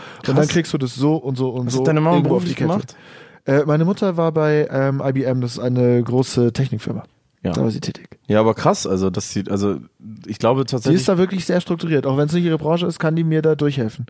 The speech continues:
Speaker 1: Das finde ich krass, weil ich glaube nicht, dass ich bei Problemen auf Dreh jetzt, wüsste ich jetzt nicht.
Speaker 2: Das ist mir einmal passiert,
Speaker 1: Ich
Speaker 2: wo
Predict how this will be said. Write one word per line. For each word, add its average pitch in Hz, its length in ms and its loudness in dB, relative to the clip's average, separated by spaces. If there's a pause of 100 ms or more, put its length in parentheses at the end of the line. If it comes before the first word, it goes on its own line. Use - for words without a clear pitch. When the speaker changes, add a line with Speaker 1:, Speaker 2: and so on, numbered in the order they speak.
(160)
Speaker 1:
Das 127 140 -2
finde 185 140 4
ich 185 60 -4
krass, 233 280 0
weil 131 100 2
ich 127 80 -2
glaube 156 220 2
nicht, 180 160 0
dass 156 160 0
ich 170 160 -6
bei 147 420 2
Problemen 151 1000 0
auf 123 220 -6
Dreh 160 400 -2
jetzt, - 680 -8
wüsste 139 200 -8
ich 131 60 -10
jetzt - 320 -12
nicht. 123 220 -2
Speaker 2:
Das 160 200 2
ist - 60 -2
mir - 60 -4
einmal 180 340 4
passiert, 160 280 0
Speaker 1:
Ich - 20 -2
Speaker 2:
wo - 20 -2